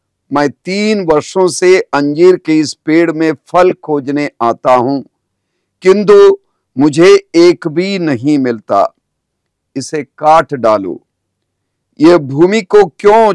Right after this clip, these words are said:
छेके हुए हैं?" परंतु माली ने उत्तर दिया, "मालिक, इस वर्ष भी इसे रहने दीजिए, मैं इसके चारों ओर खोद कर खाद दूंगा।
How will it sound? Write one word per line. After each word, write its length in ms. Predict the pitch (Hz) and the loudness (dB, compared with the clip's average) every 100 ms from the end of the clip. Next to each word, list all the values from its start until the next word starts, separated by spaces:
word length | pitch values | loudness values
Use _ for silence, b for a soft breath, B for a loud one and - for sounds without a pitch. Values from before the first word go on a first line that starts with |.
| - | -4
छेके 440 | - 180 143 180 | -2 -2 0 -2
हुए 400 | 156 139 135 127 | 0 -2 -2 -2
हैं?" 280 | 107 110 95 _ _ _ _ _ _ _ _ _ _ _ _ _ | -2 -6 -10 _ _ _ _ _ _ _ _ _ _ _ _ _
परंतु 360 | - 127 127 131 | -4 -4 -2 -4
माली 380 | 117 123 131 143 | -2 -2 -2 -2
ने 100 | 143 | -4
उत्तर 360 | 123 - 123 | -6 -4 -6
दिया, 400 | 98 95 85 - _ _ _ - | -6 -6 -6 -8 _ _ _ -10
"मालिक, 520 | 120 110 127 170 _ _ _ _ _ _ _ - | -6 -4 -2 -4 _ _ _ _ _ _ _ 2
इस 260 | 190 - - | 2 2 -2
वर्ष 360 | 143 165 - | 0 0 -2
भी 360 | 147 156 185 - - | -6 -4 -4 -8 -12
इसे 300 | 131 - 151 | -10 -4 -2
रहने 320 | 123 117 135 | -2 -4 -6
दीजिए, 540 | 120 104 82 101 - _ _ _ _ _ _ | -8 -12 -12 -20 -20 _ _ _ _ _ _
मैं 160 | 147 170 | 0 2
इसके 360 | 180 - 180 | 2 0 -6
चारों 840 | 147 - 160 151 170 175 160 175 185 | -6 -2 2 4 4 2 2 2 2
ओर 180 | 185 180 _ _ _ | 0 -6 _ _ _
खोद 500 | - 180 202 208 185 | -2 4 6 6 2
कर 340 | - 170 160 151 | -2 -4 -4 -6
खाद 840 | _ _ 156 156 165 156 139 127 - | _ _ 2 4 6 4 2 -6 -8
दूंगा। 560 | 143 139 123 107 76 | -4 -4 -2 -2 -2